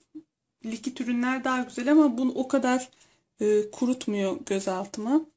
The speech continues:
O yüzden kullanacağım. Sonra Golden Rose'un daha önceden iki tane bitirdiğim Silky Touch pudrası.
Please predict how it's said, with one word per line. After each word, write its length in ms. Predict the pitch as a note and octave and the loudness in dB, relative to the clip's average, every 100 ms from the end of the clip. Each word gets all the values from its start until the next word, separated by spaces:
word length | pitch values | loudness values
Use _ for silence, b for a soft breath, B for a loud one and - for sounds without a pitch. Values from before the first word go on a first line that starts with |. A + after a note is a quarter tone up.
| _ - _ - - _ | _ -20 _ -20 -20 _
O 40 | A3+ | -6
yüzden 420 | G3+ A3 B3 C4 | -4 -2 -2 -4
kullanacağım. 720 | B3 A3+ G#3+ G3 G#3+ A#3+ C#4+ | -8 -6 -6 -6 -4 -4 -4
Sonra 420 | - D4 C#4+ C#4 | 0 4 4 4
Golden 520 | C4 C4+ C4 A#3+ C4+ | 2 2 0 0 0
Rose'un 480 | C4+ B3+ B3+ C#4+ - _ - _ - | 0 -2 -2 -2 -4 _ -20 _ -2
daha 260 | A#3+ C4+ | 0 2
önceden 340 | C4 B3+ A#3+ A#3+ | 0 0 -4 -4
iki 260 | B3 C#4+ | -6 -6
tane 340 | - A#3 A3 G3+ | -2 -2 -2 -6
bitirdiğim 680 | G3+ A3 G#3 G#3 G#3+ B3 - _ _ | -8 -6 -6 -6 -6 -6 -10 _ _
Silky 420 | - - C4 B3+ B3+ | -14 -6 -4 -4 -6
Touch 340 | B3 B3 - - - - | -4 -4 -4 -12 -14 -10
pudrası. 680 | B3 A#3 G#3+ G#3 A#3 C4+ | -8 -6 -6 -6 -8 -8